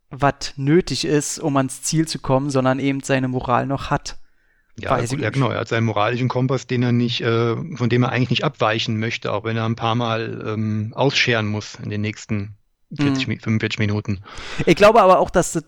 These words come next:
Speaker 1: äh, ja nicht so wichtig ist für den Film. Also er probiert,
Speaker 2: Ah.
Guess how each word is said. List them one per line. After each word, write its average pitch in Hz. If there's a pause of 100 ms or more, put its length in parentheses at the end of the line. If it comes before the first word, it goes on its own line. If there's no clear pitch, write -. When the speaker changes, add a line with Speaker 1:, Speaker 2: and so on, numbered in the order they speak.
Speaker 1:
äh, 165
ja 147
nicht 165
so 147
wichtig 139
ist -
für 143
den 120
Film. - (460)
Also 156
er 180
probiert, 339
Speaker 2:
Ah. 311